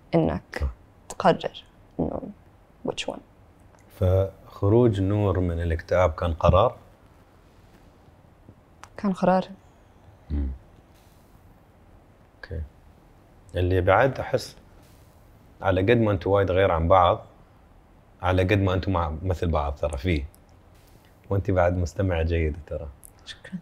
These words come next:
Speaker 2: آم، مثلا في شيء رابط بينكم أنتوا الاثنين. هي خذت سبع سنين عشان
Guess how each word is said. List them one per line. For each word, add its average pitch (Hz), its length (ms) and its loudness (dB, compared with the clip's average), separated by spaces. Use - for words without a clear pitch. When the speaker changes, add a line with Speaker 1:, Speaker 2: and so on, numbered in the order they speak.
Speaker 2:
آم، 80 840 0
مثلا 82 420 0
في 120 200 0
شيء 113 280 2
رابط 98 360 2
بينكم 85 360 -2
أنتوا 80 200 -4
الاثنين. 78 360 -6
هي 113 140 4
خذت 110 320 2
سبع 110 300 6
سنين 110 460 -2
عشان 87 360 -4